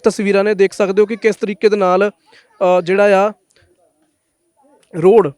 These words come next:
ਪੂਰਾ ਜਿਹੜਾ ਟੁੱਟ ਚੁੱਕਾ ਹੈ। ਕਮ ਸੇ ਕਮ ਇਹ ਸੌ ਡੇਢ ਸੌ ਫੁੱਟ ਹੈ ਜਿਹੜਾ ਰੋਡ ਜਿਹੜਾ ਟੁੱਟ ਚੁੱਕਾ ਹੈ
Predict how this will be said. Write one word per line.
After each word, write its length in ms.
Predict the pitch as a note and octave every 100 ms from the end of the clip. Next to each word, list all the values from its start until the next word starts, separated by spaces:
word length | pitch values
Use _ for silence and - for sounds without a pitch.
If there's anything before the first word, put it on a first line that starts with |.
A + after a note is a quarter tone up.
| -
ਪੂਰਾ 240 | G3 A#3+
ਜਿਹੜਾ 180 | G#3+ A#3
ਟੁੱਟ 220 | G#3+ G#3
ਚੁੱਕਾ 300 | G3+ A#3 -
ਹੈ। 160 | A#3 A3+ _ - - -
ਕਮ 160 | G#3 G#3
ਸੇ 140 | C4
ਕਮ 200 | B3 B3+
ਇਹ 120 | C4+
ਸੌ 240 | C4 A#3 A#3+
ਡੇਢ 240 | G3+ A3
ਸੌ 140 | C#4+
ਫੁੱਟ 240 | B3 A#3 B3
ਹੈ 100 | A#3
ਜਿਹੜਾ 140 | A3
ਰੋਡ 240 | A3+ A3 G3+
ਜਿਹੜਾ 220 | A3 A3+
ਟੁੱਟ 240 | - G3
ਚੁੱਕਾ 240 | G3 G3+
ਹੈ 120 | A3+